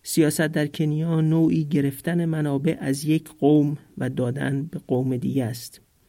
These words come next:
نظام ویژه پروری در کنیا بر بستر همین منازعات قومی و فقدان شکلگیری هویت ملی همگرا توسعه پیدا کرده و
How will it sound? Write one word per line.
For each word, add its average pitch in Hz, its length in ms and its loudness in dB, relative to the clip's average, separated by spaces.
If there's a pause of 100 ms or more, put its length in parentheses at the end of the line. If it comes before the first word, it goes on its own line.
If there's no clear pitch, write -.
(720)
نظام 143 420 4
ویژه 139 480 2
پروری 135 500 0
در 147 180 2
کنیا 147 560 -2
بر 143 200 -2
بستر 139 380 -2
همین 196 340 2
منازعات 143 600 0
قومی 143 420 -4
و 147 80 -2
فقدان 143 580 -2
شکلگیری 156 720 -2
هویت 147 580 0
ملی 139 380 0
همگرا 139 600 -2 (280)
توسعه 156 380 4
پیدا 170 280 4
کرده 135 460 -2 (360)
و 165 100 2